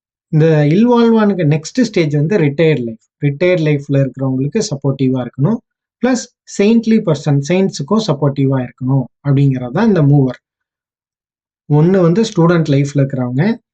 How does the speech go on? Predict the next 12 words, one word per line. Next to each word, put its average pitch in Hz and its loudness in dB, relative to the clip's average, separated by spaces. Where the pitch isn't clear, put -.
செகண்ட் 185 0
வந்து 165 2
ரிட்டையர்ட் 143 0
லைஃப், 151 0
தேர்ட் 226 2
ஒன் 185 2
வந்து 147 -2
செயின்ட்லி 139 -2
லைஃப். - -20
So - -2
இந்த 143 0
மூணு, 240 2